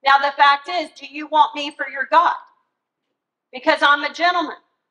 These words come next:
I'm not gonna make anyone marry me. And so I'm asking you, will you love me and only me? Will you get rid of all your old boyfriend's pictures? No images, no idols."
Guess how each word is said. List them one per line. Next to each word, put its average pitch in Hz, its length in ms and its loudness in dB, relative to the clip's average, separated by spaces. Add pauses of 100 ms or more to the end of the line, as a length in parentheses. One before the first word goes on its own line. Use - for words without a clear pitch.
(580)
I'm 294 200 2
not 330 220 0
gonna 330 160 -4
make 302 220 -6
anyone 302 460 -4
marry 302 300 -2
me. 220 160 -14 (1040)
And 254 160 0
so 302 200 4
I'm 285 300 4
asking 311 500 0
you, 247 140 -14 (920)
will 285 160 2
you 311 220 -8
love 285 300 6
me 294 140 -8
and 294 140 -4
only 294 260 -4
me? 302 360 -10 (1160)
Will 254 140 -6
you 269 120 -10
get 320 200 -6
rid 311 180 2
of 294 80 -2
all 294 280 4
your 294 100 0
old 285 140 0
boyfriend's 294 600 -4
pictures? 247 380 -6
No 262 240 -2
images, 294 460 -10
no 285 160 0
idols." 277 600 0